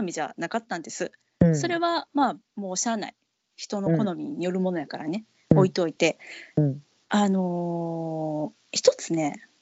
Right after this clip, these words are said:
Speaker 1: どうしてもね、この舞台版の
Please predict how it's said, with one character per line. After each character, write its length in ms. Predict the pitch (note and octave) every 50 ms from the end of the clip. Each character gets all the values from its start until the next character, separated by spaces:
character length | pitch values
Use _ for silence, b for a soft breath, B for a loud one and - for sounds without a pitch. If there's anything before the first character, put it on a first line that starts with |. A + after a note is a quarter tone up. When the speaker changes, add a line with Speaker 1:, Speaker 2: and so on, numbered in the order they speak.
| _ _ _ _ _ _ _ _ _ _ _ _ _ _ _ _ -
Speaker 1:
ど 160 | G#3+ G3+ C#4 D4
う 140 | E4 F4
し 120 | E4+ - -
て 100 | A#4 G4
も 120 | C#4 F3+
ね、 320 | E3+ E3 E3 D3+ D3+ - _ -
こ 140 | - - G3+
の 400 | G3 F#3+ F#3 F3+ F3+ F3 E3 - _ _ _ _ _ - F#3+
舞 100 | A3 B3+
台 220 | - C#4 D4 D4 B3+
版 260 | C4+ C4+ C4 B3+ B3
の 300 | B3+ B3 F#3+ D3 -